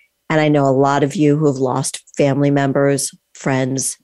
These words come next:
can understand what I'm talking about. It's not just me. I know that my mom's not the only one who fought the big fight, but in talking to a few people who've known her for her whole life,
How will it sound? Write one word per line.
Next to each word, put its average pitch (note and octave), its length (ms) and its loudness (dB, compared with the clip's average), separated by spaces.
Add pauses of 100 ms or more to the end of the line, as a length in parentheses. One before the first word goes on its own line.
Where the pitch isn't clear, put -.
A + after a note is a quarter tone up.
(240)
can C#3+ 180 -4
understand C#3 520 -2
what C3+ 120 -4
I'm C3 120 -4
talking C#3+ 360 -8
about. C3+ 260 -4
It's - 140 -10
not D3+ 180 -4
just - 260 -6
me. C3+ 440 -2 (360)
I F3 100 0
know C#3+ 220 2
that C#3 240 -2
my C3 160 0
mom's C3 360 -2
not C#3 180 -2
the - 160 -4
only C#3 240 0
one C3 260 -2
who C3+ 140 -6
fought B2+ 380 -4
the - 80 -8
big C3+ 200 -2
fight, C3+ 500 -2 (580)
but C#3 320 0 (380)
in D#3 140 2
talking D3+ 380 -2
to D#3 180 2
a D3 80 4
few D3 180 -4
people D3+ 300 -2
who've C#3 100 0
known C#3+ 220 0
her C#3+ 160 2
for C#3 180 -6
her C3+ 140 -2
whole C3+ 260 0
life, C#3+ 420 -2